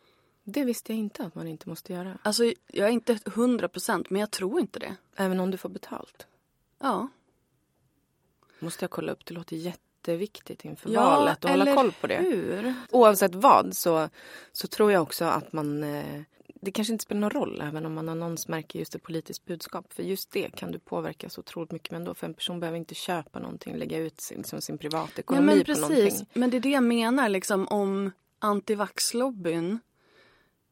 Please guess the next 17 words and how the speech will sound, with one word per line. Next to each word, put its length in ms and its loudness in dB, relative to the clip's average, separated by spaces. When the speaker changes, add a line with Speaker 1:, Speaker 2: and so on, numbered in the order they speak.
Speaker 2:
liksom 280 0
köper 340 0
in 220 0
sig 180 -2
hos 180 -4
en 100 -4
influencer 640 -2
och 180 -6
den 220 -2
personen 440 -4
pratar 380 -2
om 160 0
det 140 -2
utan 420 -2
att 120 -4
behöva 320 -2
annonsmärka. 1000 -2